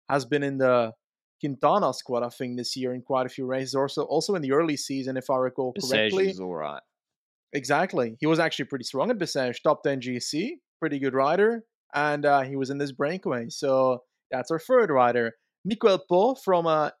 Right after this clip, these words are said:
Speaker 1: Equipo Ken Pharma. He's, uh, a rider. I think, uh, he got a podium at a stage in Adriatic Ionica, but I don't know much about him. I'll, I won't lie about that. Jetze Bol at Burgos B H. He was in that breakaway a few years ago with Madrazo, I think,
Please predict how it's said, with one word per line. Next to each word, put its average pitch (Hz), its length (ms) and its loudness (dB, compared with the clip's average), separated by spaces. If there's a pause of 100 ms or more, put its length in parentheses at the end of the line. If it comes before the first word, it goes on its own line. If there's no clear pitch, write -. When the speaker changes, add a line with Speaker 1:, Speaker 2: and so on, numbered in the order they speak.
(100)
Speaker 1:
Equipo 175 340 -4
Ken 143 220 -2
Pharma. 220 540 0 (400)
He's, 151 200 -6
uh, 135 380 4 (680)
a 156 60 2
rider. 151 500 2 (280)
I 139 40 -14
think, 156 320 -6
uh, 139 300 4 (120)
he 151 80 -10
got 147 160 4
a 135 80 -2
podium 147 380 0
at 135 80 0
a 131 40 -2
stage 135 320 -2
in 131 80 -8
Adriatic 131 440 -2
Ionica, 139 680 -2
but 127 280 0 (280)
I 135 80 0
don't 135 120 0
know 135 100 0
much 127 200 -4
about 120 240 0
him. 120 120 -6
I'll, 120 200 -8
I 135 60 -4
won't 127 220 -2
lie 131 160 4
about 127 280 -2
that. 131 220 -2 (240)
Jetze 185 340 4
Bol 180 220 6
at 156 140 2
Burgos 175 340 4
B 151 160 0
H. 202 380 2
He 170 80 2
was 165 120 2
in 165 100 -2
that 147 180 0
breakaway 160 420 2
a 151 60 2
few 156 140 -4
years 151 200 0
ago 151 160 4
with 147 140 4
Madrazo, 151 580 2
I 160 60 4
think, 170 320 -4